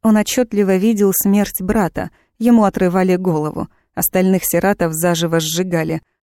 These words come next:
Остров пропитался кровью и болью, а судороги, получающие удовольствие от смертей, мерзко хохотали, убивая, насилуя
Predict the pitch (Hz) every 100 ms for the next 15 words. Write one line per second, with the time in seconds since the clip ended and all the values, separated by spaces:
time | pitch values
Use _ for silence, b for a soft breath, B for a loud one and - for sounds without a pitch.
0 | - 247 - 202 180 - 185 185 - 226
1 | - 175 - 208 214 190 196 196 220 196
2 | 226 180 160 151 b b b - 202 -
3 | 277 185 165 156 - 170 175 - 170 156
4 | 165 165 170 175 165 - 160 156 - 160
5 | - - 208 196 _ _ 226 214 - 185
6 | - 190 220 214 160 151 156 - - 180
7 | 170 175 202 160 160 - 202 185 160